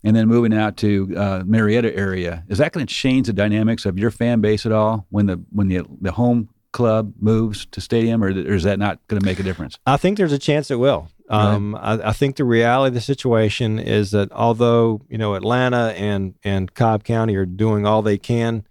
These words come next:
Speaker 2: to alleviate the traffic problems everyone is concerned about, 'cause there'll be a lot more egress in and out of the ballpark than there is now.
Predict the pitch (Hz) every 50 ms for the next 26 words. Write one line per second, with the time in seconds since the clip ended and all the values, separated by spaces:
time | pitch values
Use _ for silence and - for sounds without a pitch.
0 | _ _ _ _ _ _ _ _ _ _ _ - - 117 110 113 127 135 123 120
1 | 127 120 113 101 107 - - 127 120 113 113 - 120 107 _ _ _ - 127 113
2 | 113 117 107 98 107 110 110 110 110 113 113 110 107 98 - 104 95 - - 127
3 | 139 147 139 120 110 101 101 101 - - _ - - 101 107 110 101 104 104 101
4 | 107 117 123 127 127 - 120 117 117 117 117 117 113 110 107 101 98 98 101 _
5 | _ _ _ _ _ - 123 127 135 127 120 123 123 120 117 113 - - - -
6 | _ - 127 123 127 123 120 117 117 107 104 110 110 113 104 - 120 110 110 110
7 | _ _ - 135 120 117 110 110 107 107 101 87 95 113 139 151 131 113 104 104